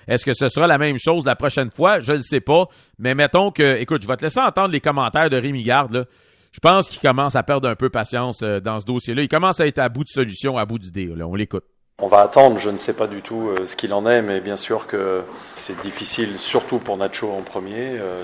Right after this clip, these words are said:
Speaker 2: de, voilà, quand on revient comme ça, que pour le moment ça se passait pas trop trop mal, euh,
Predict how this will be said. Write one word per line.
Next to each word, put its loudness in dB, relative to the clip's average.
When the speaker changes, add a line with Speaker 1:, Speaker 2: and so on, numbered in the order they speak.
Speaker 2:
de, -8
voilà, 0
quand -12
on -4
revient 2
comme -6
ça, 2
que -6
pour -12
le -12
moment -6
ça -10
se -16
passait -6
pas 0
trop -4
trop -2
mal, 6
euh, 0